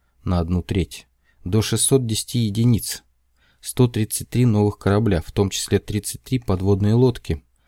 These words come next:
обычного назначения, две атомных, два атомных авианосца класса «Нимец», восемнадцать ракетных крейсеров, пять эсминцев.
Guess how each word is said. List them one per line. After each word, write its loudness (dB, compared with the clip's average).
обычного 0
назначения, -2
две 6
атомных, 2
два 4
атомных 0
авианосца 2
класса 0
«Нимец», 0
восемнадцать 4
ракетных 0
крейсеров, -2
пять 6
эсминцев. -2